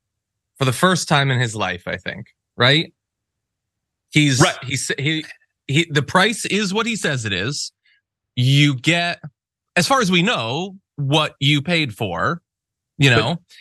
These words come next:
Speaker 2: yeah.
Speaker 1: Um, so he's not doing anything wrong, but it still feels wrong that
Speaker 2: Well
Speaker 1: he's gonna pull in hundreds of thousands of dollars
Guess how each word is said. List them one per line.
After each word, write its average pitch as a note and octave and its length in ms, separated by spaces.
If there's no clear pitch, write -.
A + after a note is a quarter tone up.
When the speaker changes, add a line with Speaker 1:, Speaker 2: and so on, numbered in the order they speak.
Speaker 2:
yeah. D3 460
Speaker 1:
Um, C3+ 340
so - 160
he's E4+ 480
not C4 240
doing G#3+ 240
anything E3+ 380
wrong, C3 840
but A3+ 100
it G#3+ 60
still E4 260
feels A#3 720
wrong G#2+ 600
that E3 140
Speaker 2:
Well E4+ 120
Speaker 1:
he's A3 280
gonna G#3 160
pull G3 200
in E3 80
hundreds D#3 380
of C#3+ 120
thousands C3 420
of A#2+ 120
dollars G2+ 760